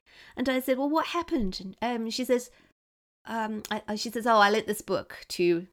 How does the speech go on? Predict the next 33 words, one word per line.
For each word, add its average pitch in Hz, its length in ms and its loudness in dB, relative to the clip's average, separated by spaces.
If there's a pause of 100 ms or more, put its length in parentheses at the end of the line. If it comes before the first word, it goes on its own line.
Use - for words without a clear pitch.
(580)
blah, 170 160 6
blah, 156 140 0
blah, 139 260 -6
whoever - 260 -4
it - 80 -12
was." 143 440 -8 (840)
But 214 680 2 (1120)
they 233 80 4
weren't 220 260 4
allowed 190 200 -2
to 175 80 -14
read 165 200 -8
it. - 200 -16 (340)
The 202 60 -10
father 240 420 6
said 190 580 2
it 190 100 0
wasn't 208 300 0
suitable 165 760 -2 (160)
and 175 560 -2 (120)
he 208 120 -6
had 190 200 -4
to 190 80 -8
give, 202 220 -4 (180)
he - 480 -4
or 165 80 -2
she 160 320 -4
had 175 160 -8
to - 40 -16
give 220 200 -2
the 190 60 -4
book - 260 -6
back. - 460 -8